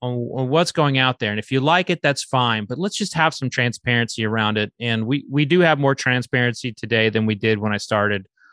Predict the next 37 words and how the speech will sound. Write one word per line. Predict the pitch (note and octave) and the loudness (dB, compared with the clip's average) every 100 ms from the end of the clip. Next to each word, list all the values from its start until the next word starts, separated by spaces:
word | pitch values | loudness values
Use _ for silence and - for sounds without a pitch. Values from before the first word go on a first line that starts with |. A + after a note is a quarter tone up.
| _ _ _ | _ _ _
But | B2 A#2 G#2+ _ | 0 2 0 _
it's | C3+ A#2 - _ | -8 -6 -12 _
the, | B2 A#2 A#2+ A#2 | -6 0 2 2
it's | B2 | -2
starting | - E3 D#3 D3+ D3+ | -2 2 2 2 0
to | A#2+ | -4
swing | - C#3 C3+ C3 B2 - _ _ | -4 0 2 2 0 -4 _ _
back | A2 G2+ B2 B2+ - - | -8 0 2 2 -2 -6
to | C3 | -2
where | A#2+ A#2+ A#2+ | 2 2 2
we | A2+ | 0
were, | G#2 A2+ A#2 A#2+ | 0 2 4 4
and | A#2 G#2+ | 2 -2
marketing | A#2 B2 B2 A#2+ A2+ | 0 0 -2 -6 -8
is | G#2+ | -8
starting | - A2 A2+ | -2 -2 -4
to | - | -8
be | G#2+ A2 | -4 -2
more | A2 A2 | 0 0
powerful | - G#2 G#2+ A2+ B2+ C3+ - _ _ - _ _ - | 0 2 2 2 0 0 -2 _ _ -20 _ _ -8
than | C3 | -2
ever. | B2+ B2+ C#3+ D3 C#3 _ _ | 0 0 0 -2 -4 _ _
And | A#2+ B2 | -8 -4
so, | - C3 B2+ | 0 2 4
like, | B2 B2 | 2 0
in | |
some | A#2 D#3 D#3+ | -2 0 2
of | |
the | C#3+ | 0
things | - C#3 B2 | 0 -2 0
that | A#2+ | 0
I'm | A#2+ | 0
doing, | A2+ A#2+ A#2 | 0 0 0
like | A2 G#2+ | -2 -4
in | A2 | -8
blind | G#2 A2 A2+ A#2+ G#2+ | -4 0 2 2 0
bourbon | A2 G#2+ B2+ C#3+ | 0 2 0 0